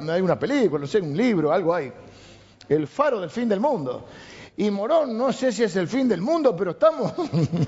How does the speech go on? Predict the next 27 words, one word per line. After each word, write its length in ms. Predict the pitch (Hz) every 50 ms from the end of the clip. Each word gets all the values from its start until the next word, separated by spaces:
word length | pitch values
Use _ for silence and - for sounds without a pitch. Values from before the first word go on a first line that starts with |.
| 190 190 160 - 202 -
<laughs> 840 | - 208 - - - - - - - - - - - - - -
estamos 500 | - 185 147 - - - 285 262 247 226
como 200 | 180 190 185 175
para 140 | 165 180 156
que 80 | 147 156
venga 260 | 170 185 180 170 147
Cristo. 440 | 143 160 147 120 - - - - 110 - - - - - - - - - - - - - - - - - - - - - - - - - -
Estamos 540 | 202 180 - - - - 220 202 190 190 160
como 160 | 175 170 156
para, 260 | 165 165 156 143 - - - - - -
¿eh? 220 | - 175 202 220 - - - - - - - - - - -
Y 200 | - 160 175 185
este 200 | 185 185 190 175
país 280 | - 151 160 165 -
hay 100 | 175 170
momentos 400 | 165 160 147 143 156 160 143 151
que 80 | - 143
a 40 | 143
uno 100 | 139 135
le 100 | 131 110
parece 260 | 131 131 127 - 131
que 80 | 120
es 100 | 123 110
el 80 | 127 120
fin 160 | - 135 131
del 100 | 131 127
mundo, 260 | 120 110 101 92 -